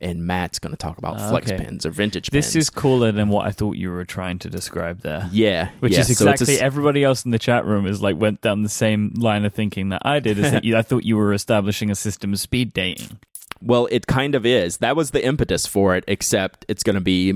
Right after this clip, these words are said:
Speaker 1: in more of a group setting.
Speaker 2: Well, no,
Speaker 1: So
Speaker 2: but also it's like, um, I thought that your, your, your intention was to just get other, like, pen fans to meet other pen fans, and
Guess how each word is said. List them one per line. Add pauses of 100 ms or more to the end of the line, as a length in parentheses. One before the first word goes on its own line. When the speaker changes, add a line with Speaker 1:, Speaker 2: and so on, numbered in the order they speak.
Speaker 1:
in
more
of
a
group
setting.
Speaker 2:
Well,
no,
Speaker 1:
So
Speaker 2:
but
also
it's
like,
um, (400)
I
thought
that
your,
your,
your
intention
was
to
just
get (360)
other,
like, (140)
pen
fans
to
meet
other
pen
fans,
and